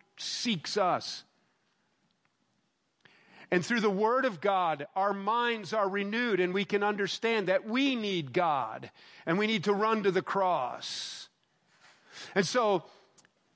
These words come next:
you have to understand that you will never understand Christmas until you understand that there is a problem, but the problem is being solved by a plan, and God comes up with the plan. And, but as we start to think about the plan,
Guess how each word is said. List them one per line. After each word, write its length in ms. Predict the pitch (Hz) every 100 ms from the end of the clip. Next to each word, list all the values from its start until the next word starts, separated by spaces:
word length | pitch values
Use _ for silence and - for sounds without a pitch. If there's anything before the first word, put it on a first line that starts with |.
| _
you 120 | 156 165
have 180 | 208
to 100 | 262
understand 640 | 240 262 240 - 185 185 180
that 140 | 175 - - - _ _ _ _
you 140 | 156 175
will 140 | 180
never 420 | 185 262 240 220
understand 540 | 185 160 139 175 139 -
Christmas 680 | 160 127 139 180 - - - _ _ _ _ _ _ _ _ _ - -
until 240 | 131 170
you 100 | 170
understand 580 | 180 170 - 185 170 165
that 140 | 160
there 160 | 160 156
is 120 | 143
a 60 | 151
problem, 640 | - 214 202 147 151 165 - - -
but 140 | 139 156
the 80 |
problem 680 | - 202 226 208 143 147 160 - - -
is 200 | 170 120
being 380 | 175 165 151 - _ _ _ -
solved 760 | - - 214 156 143 147 156 160
by 180 | 151
a 60 | 147
plan, 640 | - - 233 185 156 165
and 240 | 175 156 139
God 320 | 185 214 180
comes 180 | 185 175
up 160 | 185
with 120 | 160 143
the 80 |
plan. 580 | 147 135 233 185 156 165
And, 220 | 180 165
but 160 | 151 -
as 180 | 175 123
we 120 | 160
start 360 | - 233 240 175
to 80 |
think 220 | 160 208 196
about 240 | 160 151
the 80 | 143
plan, 800 | - 190 269 196 160 165 185